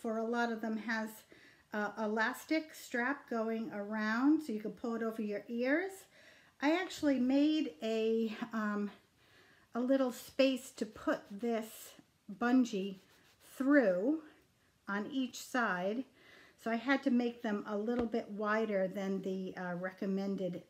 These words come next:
size, but I think I got it just right right now. The other piece too is the actual bungee type of cord,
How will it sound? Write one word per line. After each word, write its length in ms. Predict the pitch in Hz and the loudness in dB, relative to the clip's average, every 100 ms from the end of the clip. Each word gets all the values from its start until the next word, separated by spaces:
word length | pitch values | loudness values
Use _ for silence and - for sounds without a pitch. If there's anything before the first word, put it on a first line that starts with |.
| - - | -14 -6
size, 480 | 196 180 165 170 - | -2 -2 -4 -6 -6
but 160 | 196 | -6
I 120 | 190 | -6
think 240 | 202 339 370 | -4 -4 -2
I 100 | 381 | -4
got 220 | - 285 | 0 0
it 160 | 233 - | 0 -4
just 320 | 151 151 - | -6 -6 -8
right 360 | 202 214 233 220 | -4 0 0 -2
right 260 | 190 185 185 | -6 -8 -6
now. 360 | 180 165 170 - - - - - - | -6 -4 -6 -10 -20 -20 -20 -20 0
The 160 | 277 | 4
other 160 | 370 427 | 4 4
piece 340 | - 294 - | 0 0 0
too 460 | - - 339 294 240 | -6 -2 2 2 2
is 360 | 233 233 226 214 | 0 0 0 -4
the 240 | 233 226 | -2 2
actual 360 | 254 294 285 240 | 2 2 -2 -4
bungee 600 | 196 226 240 277 262 220 | -4 2 6 6 4 -4
type 280 | 233 214 214 | -4 -4 -4
of 200 | 190 - | -8 -8
cord, 480 | - 202 190 196 | -4 0 2 0